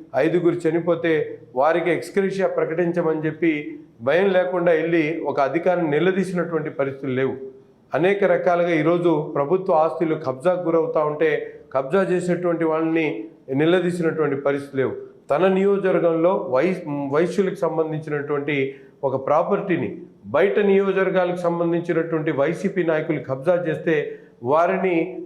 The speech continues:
ఆ, వారిని బయటకు పంపించేటువంటి ధైర్యం లేనటువంటి వ్యక్తి ముస్తఫా గారు.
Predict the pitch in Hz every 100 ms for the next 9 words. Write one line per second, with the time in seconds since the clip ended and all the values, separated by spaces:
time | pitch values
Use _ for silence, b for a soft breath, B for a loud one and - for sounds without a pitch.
0 | - 143 135 131 127 131 156 170 170 123
1 | 165 190 190 196 175 175 185 170 175 156
2 | 151 113 147 196 190 170 165 160 165 143
3 | 139 143 - 170 135 - 131 127 107